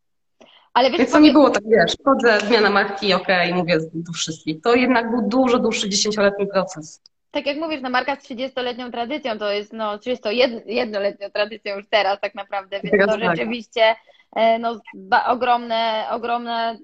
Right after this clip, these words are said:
Speaker 1: mm, ta tradycja, ogromna historia, no, takie wielkie zobowiązanie. Wiesz, dla mnie, mm, ciekawa jest właśnie twoja rola tutaj, e, tego, tego momentu
Speaker 2: Mhm.
Speaker 1: przełomowego. Ja osobiście, e, zauważyłam bardzo szybko rzeczywiście te zmiany i one,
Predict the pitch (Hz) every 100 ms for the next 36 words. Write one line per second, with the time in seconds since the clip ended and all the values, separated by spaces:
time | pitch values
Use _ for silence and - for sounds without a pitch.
0 | 196 226 226 226 226 226 226 240 220 247
1 | 240 240 226 226 233 226 233 247 226 226
2 | 214 220 233 247 240 226 240 233 214 226
3 | 247 277 269 233 220 - _ _ - 269
4 | 214 233 277 311 302 294 - 254 254 254
5 | 262 - 233 311 311 330 311 339 330 -
6 | 349 262 226 202 196 196 214 208 190 196
7 | - 202 202 220 226 247 247 233 254 240
8 | 170 180 202 269 302 269 262 254 247 247
9 | 269 294 302 294 269 269 285 285 285 _
10 | _ - 247 247 247 254 254 285 262 294
11 | 311 294 277 285 269 294 - - 247 226
12 | 202 220 220 240 247 208 262 220 254 277
13 | 269 269 269